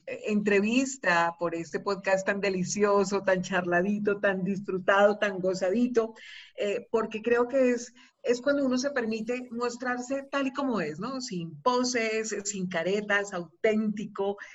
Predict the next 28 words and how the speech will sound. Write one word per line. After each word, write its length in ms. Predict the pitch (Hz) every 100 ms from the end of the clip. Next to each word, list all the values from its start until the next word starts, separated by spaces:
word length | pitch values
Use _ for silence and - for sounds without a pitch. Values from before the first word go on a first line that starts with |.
| -
eh, 200 | 196 185 -
así 240 | 202 214
de 100 | 220
fluido, 720 | 220 247 220 226 226 226 226 226 - -
eh, 160 | 185 190
sin 220 | 233 226
libretos, 640 | 214 220 226 226 226 226 - - _
y 220 | 254 254
eso 240 | 254 254
hace 200 | 262 262
parte 520 | 262 262 247 262 269 269 _ _
de, 300 | 208 208 208 190
del 200 | 208 208
trabajo 440 | 170 214 339 277
que 100 | 185
venimos 300 | 170 170 185
realizando 460 | 214 202 185 165 175
a 40 |
través 260 | 190 175 160
de 100 | 180
los, 260 | 185 180
eh, 100 | 180
podcasts 580 | - 196 190 190 185 185
de 120 | 180 180
C 120 | 185
X 160 | 180
L 120 | 180
A 60 | 175